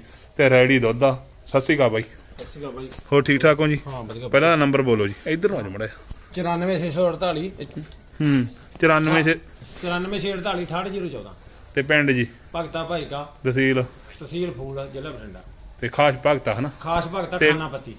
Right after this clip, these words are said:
Speaker 1: ਇਹ ਜਿਹੜੀ ਖਾਨਾ ਪੱਤੀ, ਅੱਛਾ, ਇੱਧਰੋਂ ਜੇ ਆਪਾਂ ਮੁੜਨਾ ਪੁੱਛਣਾ।
Speaker 2: ਖਾਨਾ ਪੱਤੀ, ਸਟੇਟੀ ਰੋਡ, ਪੁਰਾਣਾ
Speaker 1: ਸਟੇਟੀ
Speaker 2: ਸਟੇਟੀ ਰੋਡ।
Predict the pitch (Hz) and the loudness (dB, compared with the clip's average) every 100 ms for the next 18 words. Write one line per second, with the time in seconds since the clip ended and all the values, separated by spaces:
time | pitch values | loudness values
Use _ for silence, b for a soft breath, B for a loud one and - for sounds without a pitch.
0 | - 160 156 151 156 170 165 165 160 139 | -8 -2 0 2 0 0 4 4 4 2
1 | 127 143 135 160 160 180 165 156 160 151 | 4 4 4 2 4 2 4 4 4 4
2 | 135 135 143 143 180 151 147 180 180 202 | 4 4 4 2 2 0 -2 -4 -8 -6
3 | 202 226 185 139 - 196 196 190 143 143 | -6 -2 -2 -4 -4 -2 0 2 4 4
4 | 135 151 | 0 -2